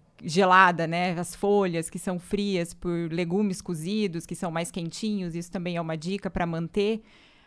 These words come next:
a, a ingestão das fibras, das vitaminas e dos minerais que tem nesses alimentos.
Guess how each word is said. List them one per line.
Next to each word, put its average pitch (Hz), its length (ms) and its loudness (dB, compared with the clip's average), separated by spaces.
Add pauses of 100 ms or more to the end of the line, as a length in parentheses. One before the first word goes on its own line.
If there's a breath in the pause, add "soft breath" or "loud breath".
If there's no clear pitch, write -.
(120)
a, 147 520 -4
a 160 100 -6
ingestão 190 500 -2
das 277 220 -2
fibras, 233 460 -2
das 160 200 -2
vitaminas 180 640 -2
e 175 40 -4
dos 165 140 -6
minerais 165 500 0
que - 80 -10
tem 190 220 -4
nesses 185 320 -4
alimentos. 202 680 -4